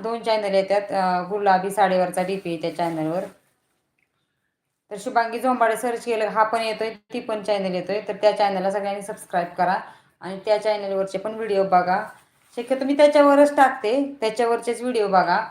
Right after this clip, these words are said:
मला तो चॅनेल कम्प्लीट करायचा आहे. छान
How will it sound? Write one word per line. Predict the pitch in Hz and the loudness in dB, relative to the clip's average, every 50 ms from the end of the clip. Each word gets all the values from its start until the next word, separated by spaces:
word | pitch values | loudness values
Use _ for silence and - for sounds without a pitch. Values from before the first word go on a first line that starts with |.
| - - _ _ _ _ _ _ | -10 -18 _ _ _ _ _ _
मला | - 185 190 190 185 | -8 -8 -8 -6 -6
तो | 220 208 | -8 -2
चॅनेल | 208 226 208 202 196 190 185 | 2 2 2 4 2 0 -2
कम्प्लीट | 185 208 208 185 175 196 190 180 - | -4 -4 -6 -6 -6 -6 -8 -6 -2
करायचा | - 196 180 170 165 156 - 180 | 2 2 2 2 0 0 -2 -2
आहे. | 220 233 - - _ _ _ _ _ _ _ _ _ _ _ _ _ _ _ _ _ _ _ _ _ _ _ _ _ _ _ _ _ _ _ _ _ _ _ _ _ _ | -2 -4 -8 -14 _ _ _ _ _ _ _ _ _ _ _ _ _ _ _ _ _ _ _ _ _ _ _ _ _ _ _ _ _ _ _ _ _ _ _ _ _ _
छान | 254 240 233 | -8 -8 -6